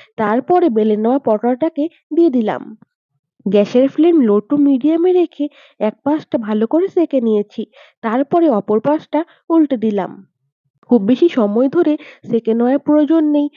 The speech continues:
প্রায় এক মিনিটের মতো এপিট ওপিট করে সেকে নিলেই যথেষ্ট। আমার একটা পরোটা সেকা হয়ে গেছে, এবার আমি এই পরোটাটাকে তুলে নেব। ভেজে নেওয়ার জন্য আমি প্রথমে ফ্রাইং প্যানের মধ্যে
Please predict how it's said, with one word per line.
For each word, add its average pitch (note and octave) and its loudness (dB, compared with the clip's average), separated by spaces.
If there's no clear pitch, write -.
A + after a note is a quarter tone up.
প্রায় D4+ 0
এক G#3 -4
মিনিটের A#3+ 0
মতো D4+ 0
এপিট A3+ -4
ওপিট B3 -2
করে D4 0
সেকে A3 -4
নিলেই C4+ 0
যথেষ্ট। C#4+ -2
আমার C#4 0
একটা C4 -4
পরোটা D#4 0
সেকা C#4 -2
হয়ে G#3+ 0
গেছে, G3 -4
এবার A3+ -2
আমি D#4 0
এই B3 0
পরোটাটাকে A#3+ -2
তুলে D#4+ 2
নেব। G#3 -4
ভেজে A3 4
নেওয়ার C4 2
জন্য E4 2
আমি E4 4
প্রথমে C#4 0
ফ্রাইং G#3 -4
প্যানের A#3 -2
মধ্যে C#4+ 0